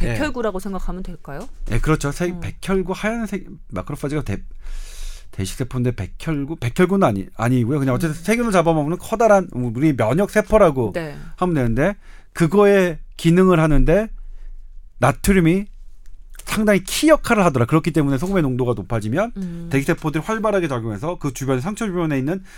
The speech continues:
Speaker 1: 세균들을 잡아먹더라 하는 게 이제 그 연구의 그
Speaker 2: 그럼-,
Speaker 1: 설명이었거든요.
Speaker 2: 그러면 잠깐 질문. 몸 안에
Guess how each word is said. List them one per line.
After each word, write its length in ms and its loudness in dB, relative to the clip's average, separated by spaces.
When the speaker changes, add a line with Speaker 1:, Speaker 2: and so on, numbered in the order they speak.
Speaker 1:
세균들을 360 0
잡아먹더라 640 0
하는 160 0
게 80 -4
이제 240 -6
그 140 2
연구의 840 -2
그 280 -6
Speaker 2:
그럼-, 140 -4
Speaker 1:
설명이었거든요. 600 0
Speaker 2:
그러면 400 -4
잠깐 280 -6
질문. 360 -8
몸 280 4
안에 400 2